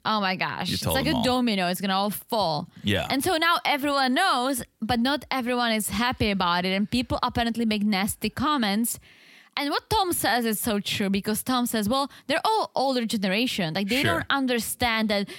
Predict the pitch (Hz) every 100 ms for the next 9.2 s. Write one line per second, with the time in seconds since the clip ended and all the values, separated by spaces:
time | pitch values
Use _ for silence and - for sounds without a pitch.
0 | - - _ - 294 - - 285 262 -
1 | 254 320 190 175 226 294 269 - - 294
2 | 269 262 262 262 262 254 240 262 269 247
3 | 240 - - - 247 294 208 127 185 214
4 | 262 294 - 262 247 233 254 349 - 202
5 | 185 170 117 113 87 - 110 98 80 65
6 | 58 - 269 330 302 240 302 302 214 -
7 | 214 220 196 139 - 180 110 101 67 -
8 | - - - 123 117 117 110 - - 147
9 | 139